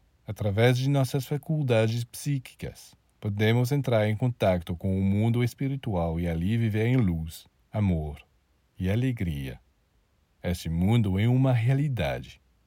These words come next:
mas não uma realidade concreta e material. O mundo objetivo e o mundo subjetivo existem ambos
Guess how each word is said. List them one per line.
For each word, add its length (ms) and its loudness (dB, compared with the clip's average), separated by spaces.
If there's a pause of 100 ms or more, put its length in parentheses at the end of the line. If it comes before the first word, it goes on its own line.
(140)
mas 220 -2
não 380 2
uma 180 4
realidade 720 0
concreta 580 -2
e 80 -2
material. 640 -4 (1160)
O 60 -4
mundo 460 4
objetivo 840 -2
e 80 2
o 80 0
mundo 480 2
subjetivo 840 -4
existem 680 -2
ambos 600 -4